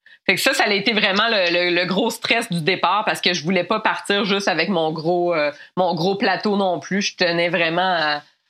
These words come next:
à ce qu'il y ait, euh, que j'en aie deux au moins, là.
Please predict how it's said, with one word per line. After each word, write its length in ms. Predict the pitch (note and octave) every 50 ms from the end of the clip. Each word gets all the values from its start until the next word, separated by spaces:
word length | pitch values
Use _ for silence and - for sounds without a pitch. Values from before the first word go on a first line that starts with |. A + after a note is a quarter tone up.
| _ _ _ - _ _ _ _ -
à 140 | F3 E3+ F3
ce 100 | - -
qu'il 120 | - G3+
y 40 | F#3
ait, 200 | F3+ F3+ F3 E3
euh, 380 | D#3+ D#3 D#3 D3+ D3+ D3+ D3+ D3+ D3+ _ _ _ _ _ _ _
que 80 | - F3+
j'en 220 | E3+ F#3 E3+ F3
aie 160 | F3 E3+ F3 F3+
deux 320 | E3 D3+ G#3 G#3 G3+ G3+
au 160 | G3+ G3 F3+
moins, 320 | F3 D#3+ D#3 D#3 E3 G3 A#3
là. 140 | A#3 A#3